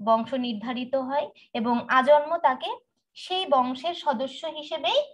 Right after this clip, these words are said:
থেকে যেতে হয়। আহ, সামাজিক ও ধর্মীয় ক্রমোচ্চ শ্রেণী বি-, বিন্যাস। সামাজিক ও ধর্মীয় ক্রমোচ্চ শ্রেণী বিন্যাস, আমরা জানি যে ধর্মের ভিত্তিতে যে জাতি বর্ণ প্রথা, এটি, আহ,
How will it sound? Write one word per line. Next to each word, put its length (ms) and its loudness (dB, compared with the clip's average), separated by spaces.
থেকে 240 0
যেতে 260 0
হয়। 300 -2
আহ, 280 4
সামাজিক 580 0
ও 100 2
ধর্মীয় 480 -4
ক্রমোচ্চ 460 2
শ্রেণী 380 -4
বি-, 260 -10
বিন্যাস। 440 -6
সামাজিক 520 0
ও 160 0
ধর্মীয় 400 0
ক্রমোচ্চ 440 -2
শ্রেণী 420 -2
বিন্যাস, 320 -2
আমরা 340 2
জানি 360 0
যে 120 -12
ধর্মের 600 -4
ভিত্তিতে 360 -14
যে 200 -12
জাতি 420 -6
বর্ণ 400 2
প্রথা, 280 -10
এটি, 400 -12
আহ, 260 -2